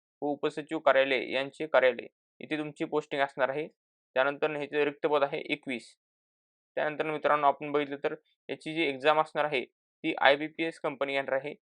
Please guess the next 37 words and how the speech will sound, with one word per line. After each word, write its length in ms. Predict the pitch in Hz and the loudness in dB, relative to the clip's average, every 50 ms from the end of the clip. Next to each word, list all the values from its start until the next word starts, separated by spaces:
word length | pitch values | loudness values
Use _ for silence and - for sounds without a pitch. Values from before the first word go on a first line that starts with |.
| _ _ - | _ _ -14
याच्यावरती 360 | 120 - 156 156 160 160 160 | -4 0 2 2 2 0 -2
तुम्हाला 300 | 156 160 156 151 147 147 123 | -2 0 2 4 4 6 6
अर्ज 280 | - 127 135 139 - 143 | 6 6 6 4 4 2
करायचा 260 | 147 143 143 139 143 | 2 4 4 4 2
आहे. 180 | 139 - 160 151 | 0 -2 0 2
आयबीपीएस 640 | - 127 131 135 135 143 143 - 151 151 156 - _ _ _ _ _ _ _ _ _ - | 4 4 4 4 2 -4 -6 -4 -4 -4 -4 -6 _ _ _ _ _ _ _ _ _ -2
या 100 | 131 135 | 0 0
लिंकवरती 520 | 135 147 156 156 - - 156 151 151 156 151 | 2 0 -2 -4 -4 -4 -6 -4 -4 -6 -6
तुम्ही 260 | 147 151 151 147 143 | -6 -6 -6 -6 -8
क्लिक 260 | - - 156 151 147 - | -6 -6 -6 -6 -6 -4
केल्यानंतर 440 | - 156 147 143 143 143 - 143 143 | -4 -4 -2 -2 -2 -4 -4 -6 -6
ना 100 | 160 165 | -6 -8
तुम्हाला 380 | 151 - 147 139 135 139 - - | -6 -4 -2 0 2 2 2 0
इथेच 260 | - 135 135 139 143 - | -2 -8 -10 -10 -4 2
अर्ज 240 | - 131 131 127 127 | 2 2 2 2 0
करायचा 280 | 135 135 127 123 123 127 | 0 2 2 4 2 0
आहे. 200 | 127 - 143 151 | -2 -4 -8 -10
किमान 680 | 156 143 143 _ _ _ _ _ - 143 151 160 165 165 | -12 -14 -20 _ _ _ _ _ -4 2 4 6 6 8
वयोमर्यादा 720 | 160 156 160 160 156 151 151 151 151 143 143 147 151 147 - | 8 8 8 8 6 6 6 6 6 4 4 2 2 0 -2
सर्व 320 | - - 160 156 156 160 | -2 2 4 6 6 6
प्रवर्गासाठी 640 | 156 - 151 147 143 135 135 139 135 - 139 139 143 | 4 4 4 4 4 4 4 2 0 -2 -10 -12 -12
किमान 360 | 139 - 139 139 139 143 143 - - _ _ _ _ _ _ _ _ _ _ _ _ - - | -10 -8 -6 -4 -4 -4 -4 -6 -10 _ _ _ _ _ _ _ _ _ _ _ _ -6 2
वयोमर्यादा 600 | - 147 151 156 156 151 147 143 143 143 139 143 | 4 6 6 6 6 6 6 6 6 6 6 4
जी 140 | 139 135 143 | 4 4 2
असणार 280 | 143 143 - - 135 | 2 2 0 -2 0
आहे 160 | 135 135 127 117 | 2 2 0 -2
ती 140 | - 135 113 | 0 4 6
अठरा 320 | 113 131 - - 139 151 151 | 6 6 6 6 4 4 2
पूर्ण 300 | - - 147 139 151 147 | 2 -4 -6 -4 -4 -4
इतकी 320 | 143 143 _ - - 147 | -4 -6 _ -6 -2 2
राहील. 260 | 139 135 143 139 135 | 2 2 2 0 -2
त्यानंतर 400 | - 143 135 139 147 143 143 151 | 0 0 2 2 0 -2 -4 -4
न 120 | 147 143 131 | -2 -2 0
कमाल 340 | - 135 135 139 147 143 | 2 2 2 4 2 2
वयोमर्यादा 600 | 143 143 143 143 143 139 135 139 135 135 143 139 - | 2 2 2 2 2 2 4 4 4 4 2 0 2
अराखीवसाठी 680 | - 135 135 139 143 - - 151 - - 156 - - 139 | 4 4 6 4 4 2 -2 -12 -10 -8 -8 -8 -4 0
अडोतीस, 500 | - 120 131 143 139 - 151 160 156 - | 2 2 2 2 0 -4 -8 -8 -10 -12